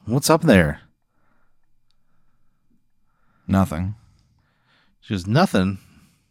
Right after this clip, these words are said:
Speaker 1: She looks at you. She goes, "What's wrong?"
Speaker 2: I go, "All right, there's a dead body up there."
Speaker 1: She goes, she, like, she goes, "Ha ha."
Speaker 2: I go,
Speaker 1: "Oh,
Speaker 2: "Dude, I'm"
Speaker 1: funny. There's a dead body."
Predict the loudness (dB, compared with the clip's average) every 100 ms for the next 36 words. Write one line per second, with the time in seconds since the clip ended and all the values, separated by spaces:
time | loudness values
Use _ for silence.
0 | _ _ _ _ _ _ _ _ _ _
1 | _ _ -6 -2 -2 0 0 0 0 -2
2 | -2 2 6 6 4 -2 _ _ _ -6
3 | -2 2 6 6 4 4 2 2 2 0
4 | 2 2 2 0 -2 -4 -4 -6 -6 -8
5 | -8 _ _ _ -8 -2 2 2 -2 _
6 | _ _ _ _ _ _ _ _ _ _
7 | _ -6 -2 2 6 6 8 6 4 0
8 | _ _ _ _ _ _ _ _ 0 2
9 | 4 6 8 8 6 6 4 0 -8 -4
10 | -2 0 2 2 2 2 4 0 -4